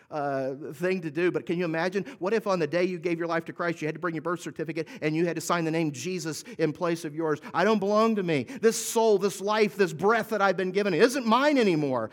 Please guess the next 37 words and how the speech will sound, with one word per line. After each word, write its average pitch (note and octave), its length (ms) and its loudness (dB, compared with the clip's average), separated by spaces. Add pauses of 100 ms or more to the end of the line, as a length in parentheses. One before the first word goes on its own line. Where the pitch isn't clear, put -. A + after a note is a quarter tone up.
(180)
I'm G3+ 280 4
willfully B3 500 6
giving B3 300 0
myself A3+ 440 0
to F#3+ 140 0
Him, G#3 280 -2 (200)
and F#3+ 120 0
the D#3+ 60 -2
life A3+ 320 0
that A3 80 -4
I G3 140 0
live, G3+ 380 0
I F#3+ 180 -6
live A3 260 2
for F#3+ 160 -6
Him." F#3+ 180 -4 (160)
And C3 160 -6
then F3+ 160 -4
we're C4 100 -8
gonna A3+ 160 -6
see F3 300 -4
us D3+ 180 -8 (140)
reflecting D3+ 800 -4 (800)
His D#3 240 -10
glory. C3 580 -6 (340)
We're D#3+ 80 -8
gonna F3 120 -4
see F3+ 160 -6
the D3+ 180 -2
overflow D#3 640 -4
of A2+ 120 -8
what A#2+ 100 -14
He's C3 180 -14
doing C#3 280 -8
in A2+ 100 -10
the F#2+ 80 -12
heart. - 640 -18